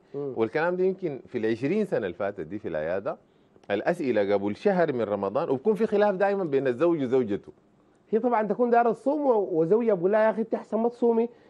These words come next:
Speaker 1: لأنه
Speaker 2: نعم.
Speaker 1: حاصل واحد، اتنين، تلاتة".
Speaker 2: بالضبط كده، بالذات إذا كانت هي عروس جديدة وهو بيحبها وخايف عليها وخايف
Speaker 1: نعم.
Speaker 2: على جناه، ف-، فدايما بتكون في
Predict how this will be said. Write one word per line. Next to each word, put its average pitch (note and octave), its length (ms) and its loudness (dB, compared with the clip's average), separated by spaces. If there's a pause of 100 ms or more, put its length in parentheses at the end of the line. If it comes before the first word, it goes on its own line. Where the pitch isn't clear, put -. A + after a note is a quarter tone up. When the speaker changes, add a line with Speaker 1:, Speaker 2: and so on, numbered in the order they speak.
Speaker 1:
لأنه E3+ 240 2
Speaker 2:
نعم. G3+ 60 2
Speaker 1:
حاصل G3 300 0
واحد، F#3+ 180 0
اتنين، A3 160 0
تلاتة". A#2 360 -2 (240)
Speaker 2:
بالضبط D3+ 360 0
كده، A#2 220 0
بالذات C#3+ 340 2
إذا B2 180 -2
كانت B2+ 360 -2
هي B2 60 2
عروس G2 340 0
جديدة F2 500 -2
وهو E2+ 160 -4
بيحبها F2 640 -4
وخايف F#2+ 440 -4
عليها E2 360 -2
وخايف F2+ 320 -4
Speaker 1:
نعم. D#2 80 -2
Speaker 2:
على E2 160 -4
جناه، E2+ 400 -6
ف-، E2+ 120 -8
فدايما C3 540 -4
بتكون B2+ 400 -8
في C3 300 -8